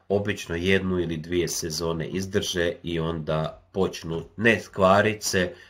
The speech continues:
nego jednostavno neisplativo je popraviti pa se bacaju.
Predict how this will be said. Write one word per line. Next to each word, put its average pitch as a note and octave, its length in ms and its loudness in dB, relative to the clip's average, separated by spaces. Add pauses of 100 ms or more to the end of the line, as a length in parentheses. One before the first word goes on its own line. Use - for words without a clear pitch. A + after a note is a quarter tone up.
(140)
nego E2+ 280 -2
jednostavno F2 1040 -2
neisplativo E2+ 840 -2
je D#2 200 -4 (720)
popraviti A#2 720 6
pa F2+ 140 2
se F2+ 360 -2
bacaju. D2+ 560 -2